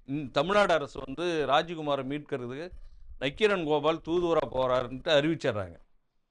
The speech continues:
அதை வந்து வீரப்பன் ஏத்துக்கல. வீரப்பனோ, வீரப்பன் குழுவுலேருந்து யாருமே ஏத்துக்கல. அவங்க கேட்டது ஆந்திர சிவில் உரிமை கழகத்தை சேர்ந்த மனு-, மனித உரிமை செயற்பாட்டாளர்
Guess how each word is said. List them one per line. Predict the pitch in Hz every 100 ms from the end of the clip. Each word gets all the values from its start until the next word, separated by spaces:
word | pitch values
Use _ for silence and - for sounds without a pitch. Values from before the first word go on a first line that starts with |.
| - -
அதை | - 196
வந்து | 226
வீரப்பன் | 220 240 240 196
ஏத்துக்கல. | 165 180 156 139
வீரப்பனோ, | 170 175 156 208
வீரப்பன் | 196 190 175
குழுவுலேருந்து | 165 170 170 180
யாருமே | 147 165 175 147
ஏத்துக்கல. | 156 156 117 98 - _ _ - - -
அவங்க | 117 156 220 214 208 185 180 170 156 143 - - - -
கேட்டது | 170 175 160 160 214 - _ _ _
ஆந்திர | _ 123 185 226 208
சிவில் | 185 196 202
உரிமை | 196 175
கழகத்தை | 160 160 151 131 147
சேர்ந்த | 170 160
மனு-, | 180 190 165
மனித | 147 180
உரிமை | 202 170 147
செயற்பாட்டாளர் | 151 143 143 123 127 117